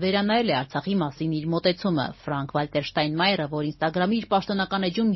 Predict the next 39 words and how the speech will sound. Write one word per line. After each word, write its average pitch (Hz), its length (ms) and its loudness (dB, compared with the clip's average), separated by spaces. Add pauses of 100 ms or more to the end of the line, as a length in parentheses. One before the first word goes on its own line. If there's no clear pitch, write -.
երկու 180 260 4
օր 208 140 6
առաջ 202 260 4
հրապարակել 151 580 0
էր 185 100 0 (280)
Արցախի 196 400 0
դրոշի 175 380 2
լուսանկարը 160 600 2 (120)
և 151 160 -6
գրել, 175 320 2
որ 170 140 6
այնտեղ 175 340 0
մեծամասամբ 156 640 0
հայեր 156 320 2
են 156 160 0
ապրում, 143 240 -4 (380)
այսօր 170 260 4
արդեն 233 380 4
Բաքվում 226 420 4
արցախահայերի 196 640 2
մասին 202 380 0
ոչինչ 151 340 -4
չի - 220 -6
հիշատակել։ 135 580 -2 (400)
Ալիևի 175 380 2
հետ 180 100 -4
համատեղ 170 400 0
ասուլիսում 175 560 -2
Գերմանիայի 165 480 0
նախագահը 175 540 2
հայտարարել 202 580 2
է. - 20 -2 (140)
"Մեջբերում 175 480 4
եմ, 131 100 -2 (300)
մենք 185 320 0
գիտենք 190 480 -2
և 190 240 0
ճանաչում 220 480 2
ենք 131 180 -4